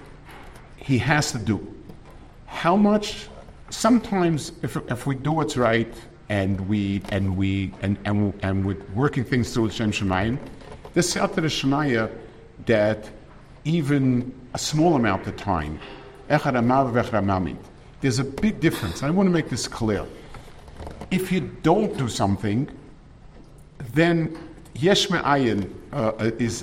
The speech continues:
is, is a Nes Golui, and that does not happen often. But if you're giving it time, and that amount of time is less than you would like to,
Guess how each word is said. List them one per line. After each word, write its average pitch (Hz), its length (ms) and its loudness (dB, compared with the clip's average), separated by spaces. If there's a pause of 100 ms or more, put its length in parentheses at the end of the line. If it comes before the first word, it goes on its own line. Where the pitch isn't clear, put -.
is, 117 180 -4
is 117 220 -6
a 120 40 4
Nes 143 300 2
Golui, 120 560 2
and 113 120 0
that 123 160 -2 (420)
does 120 160 4
not 120 160 2
happen 107 580 -2
often. - 320 -4 (1300)
But 143 380 4 (140)
if 135 200 0
you're 131 120 0
giving 160 400 2
it - 220 0
time, 110 600 -2 (1160)
and 120 160 2
that 160 180 6
amount 139 460 4
of 117 100 -4 (140)
time 123 600 2 (600)
is 110 160 -2
less 113 400 4
than 123 180 0
you 113 80 4
would 104 320 0
like 127 380 2
to, 95 120 -2